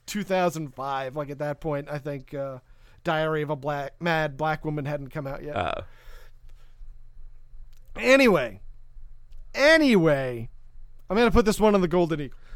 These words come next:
Speaker 2: All right, we've got the Golden Eagle versus your favorite character from Dungeons and Dragons and my favorite character from Empires and Puzzles.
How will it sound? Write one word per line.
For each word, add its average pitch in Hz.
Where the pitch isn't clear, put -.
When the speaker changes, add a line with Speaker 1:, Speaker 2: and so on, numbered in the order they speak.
Speaker 2:
All 151
right, 151
we've 123
got 139
the 147
Golden 180
Eagle 135
versus 135
your 160
favorite 156
character 143
from 120
Dungeons 127
and 120
Dragons 113
and 135
my 160
favorite 131
character 117
from 120
Empires 120
and 104
Puzzles. 90